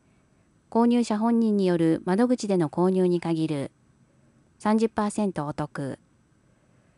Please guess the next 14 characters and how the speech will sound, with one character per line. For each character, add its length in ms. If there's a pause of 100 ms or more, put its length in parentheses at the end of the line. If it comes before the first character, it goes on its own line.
(600)
発 260
売 200
期 120
間、 280 (720)
七 240
月 220
二 140
十 200
六 200
日 220
月 260
曜 240
か 140
ら 280